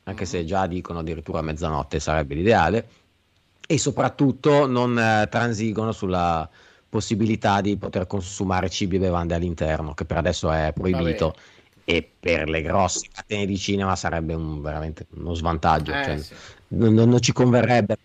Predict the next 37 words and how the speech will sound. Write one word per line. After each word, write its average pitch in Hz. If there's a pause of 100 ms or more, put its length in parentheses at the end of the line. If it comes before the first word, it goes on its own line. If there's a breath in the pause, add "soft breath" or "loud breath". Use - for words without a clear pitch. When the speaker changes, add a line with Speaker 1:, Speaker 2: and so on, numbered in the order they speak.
(180)
Speaker 1:
cioè, 80 (140)
Speaker 2:
Ah, 180
no? 214
Speaker 1:
che -
cazzo 90
facciamo? 82 (260)
Eh. 85 (140)
Speaker 2:
Ah, 151
sì, 175
perché -
Speaker 1:
Eh, -
no, 104
cioè, 127 (140)
s-, -
se -
non 185
puoi 196
vendere 190
i 185
prodotti 185
al 175
bar, 185
cioè, 127
i 135
cinema 151
vivono 123
praticamente 104
dei 95
prodotti 98 (480 soft breath)
del 101
bar, 92
perché, 107
eh, 92 (100)
solo 143
di 131
biglietto, 107 (120)
Speaker 2:
Mm. 117